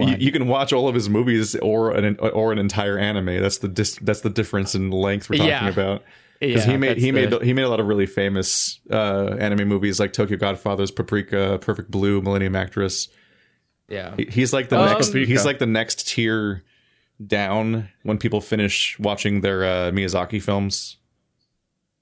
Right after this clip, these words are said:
Speaker 1: And then they
Speaker 3: Mm-hmm.
Speaker 1: find out about Satoshi
Speaker 3: <laughs>
Speaker 1: Kon and, like, "Wait, he's better." <laughs>
Speaker 3: He's
Speaker 2: I
Speaker 3: better.
Speaker 2: think if there's,
Speaker 3: Meh.
Speaker 2: like,
Speaker 1: Shots fired.
Speaker 2: it's, so that's the thing. I'm trying to think of stuff that's more like a Gretzko in the way that its characters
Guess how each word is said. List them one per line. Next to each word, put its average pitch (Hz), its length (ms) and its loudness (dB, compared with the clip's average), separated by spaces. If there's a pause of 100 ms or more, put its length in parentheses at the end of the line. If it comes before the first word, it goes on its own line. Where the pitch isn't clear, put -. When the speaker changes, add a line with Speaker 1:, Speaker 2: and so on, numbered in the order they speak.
(640)
Speaker 1:
And 98 140 0
then 101 100 2
they 101 60 4
Speaker 3:
Mm-hmm. 98 60 -4
Speaker 1:
find 107 180 0
out - 20 0
about 101 160 -2
Satoshi 101 420 0
Speaker 3:
<laughs> - 0 -
Speaker 1:
Kon 98 220 0
and, 95 100 -2
like, 98 160 -2
"Wait, 113 220 2
he's 98 180 0
better." 104 360 -2 (480)
<laughs> 226 80 4 (1040)
Speaker 3:
He's 147 180 0
Speaker 2:
I - 20 -6
Speaker 3:
better. 135 200 0
Speaker 2:
think 120 240 -10
if 95 140 -14
there's, 104 160 -6
Speaker 3:
Meh. 196 120 2
Speaker 2:
like, 240 260 -6
Speaker 1:
Shots 117 320 0
fired. - 240 -2
Speaker 2:
it's, 143 160 2 (880)
so 175 100 2
that's 214 120 2
the 196 40 8
thing. 196 160 2
I'm 131 60 -4
trying 202 220 0
to 180 60 -2
think 156 220 -4
of 139 80 -4
stuff 131 300 -4
that's - 180 -4
more 120 300 0
like 120 200 -2
a 117 80 -2
Gretzko 117 520 -4
in 113 80 -6
the 110 100 -4
way 110 180 0
that 107 140 -2
its 101 160 -8
characters 107 920 -6